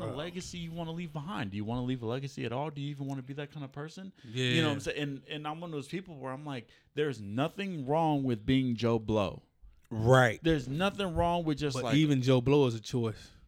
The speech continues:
Speaker 1: Right. <clears throat> It is very much so a choice. It's like,
Speaker 2: Yeah.
Speaker 1: it's nothing wrong with, "All right, well, I'm just gonna be chill. I'm gonna have my little hobbies that I do, and I'm gonna live a quiet yet effective life based on the boundaries that I set."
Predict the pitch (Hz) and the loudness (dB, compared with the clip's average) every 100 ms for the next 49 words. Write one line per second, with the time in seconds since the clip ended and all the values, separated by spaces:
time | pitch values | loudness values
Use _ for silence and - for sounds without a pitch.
0 | _ _ _ - 151 143 92 - _ _ | _ _ _ -6 -2 -2 -4 -10 _ _
1 | - 127 - 139 113 - _ _ _ _ | -20 -14 -2 0 0 -4 _ _ _ _
2 | _ 135 131 139 120 113 143 135 127 170 | _ 0 2 0 -2 -2 0 0 -4 -6
3 | - 107 92 - 85 - - - 127 117 | -8 -8 -10 -12 -14 -14 -18 -8 -4 -2
4 | 110 120 - 127 135 147 143 135 143 143 | -2 -4 -4 -6 -6 -8 -6 -4 -4 -4
5 | 127 117 107 - _ _ _ 156 170 160 | -4 -4 -6 -14 _ _ _ -2 0 0
6 | 156 143 143 151 156 151 156 147 143 139 | -2 -4 -2 -2 -4 -6 -6 -6 -6 -6
7 | - 143 143 139 139 139 131 131 127 131 | -2 0 2 0 -2 -4 -4 -4 -6 -6
8 | 127 123 107 120 127 127 117 120 110 107 | -6 -6 -6 -4 -2 -2 -4 -4 -4 -4
9 | 107 139 131 113 - - 113 110 123 120 | 2 4 4 2 -6 -6 -4 -4 -4 -4
10 | 107 113 113 - - - - 104 107 120 | -4 -4 -4 -6 -16 -18 -8 -4 -2 -2
11 | 131 - _ _ - 113 - 101 - 110 | -4 -10 _ _ -6 -6 -6 -14 -6 -6
12 | - 151 135 104 98 104 - - 101 - | -6 -12 -6 -2 -2 -4 -10 -8 -6 -6
13 | 104 95 87 92 90 92 87 95 - - | -8 -8 -8 -8 -8 -10 -8 -10 -10 -12
14 | - | -14